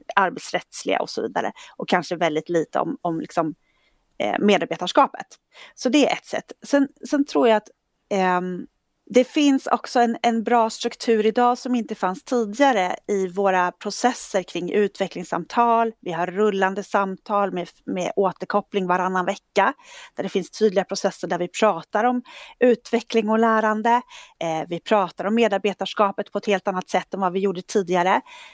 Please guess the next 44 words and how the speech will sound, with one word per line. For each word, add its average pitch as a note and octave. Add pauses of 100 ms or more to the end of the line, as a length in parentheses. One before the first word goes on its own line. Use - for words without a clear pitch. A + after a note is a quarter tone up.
(140)
Eh, E3+
tidigare F#3
hade G#3+
man F#3+
kanske F#3+
ett F3+
utvecklingssamtal F#3
en G3
gång F3+
per F#3+
år C4+
och C4
så G#3
följde G#3
man G3
upp E3+
det E3+
med E3+
ett -
lönesamtal, F3
och F#3+
då, A3+ (180)
då B3
försvann D#4
ju C4+
liksom F#3
den F3+
här E3+
kontinuerliga G3
återkopplingen. - (640)
Eh, F#3 (100)
så -
det D4
tycker D4
jag C#4+
att -
vi A3
har G#3+
fått -
till F3
på F#3
ett -
bra A#2
sätt. -